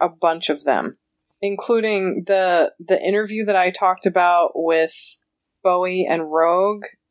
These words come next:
is part of, so they, they included a commentary track, but it's not, like, a conventional commentary. It's basically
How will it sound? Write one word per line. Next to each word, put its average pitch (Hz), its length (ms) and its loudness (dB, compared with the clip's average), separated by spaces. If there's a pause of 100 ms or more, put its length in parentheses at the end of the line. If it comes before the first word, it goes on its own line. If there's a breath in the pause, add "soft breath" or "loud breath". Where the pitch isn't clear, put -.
(160)
is 175 680 -2 (300)
part 185 220 2
of, 190 180 -2 (100)
so 180 420 0 (440)
they, 190 260 -2 (280)
they 190 400 0
included 220 500 -2
a 180 60 2
commentary 214 760 0
track, 277 560 0
but 190 140 2
it's 180 180 -4
not, 196 560 2
like, 185 200 0
a 175 60 -2
conventional 175 640 -2
commentary. 208 960 -2
It's - 280 -4
basically 175 840 -2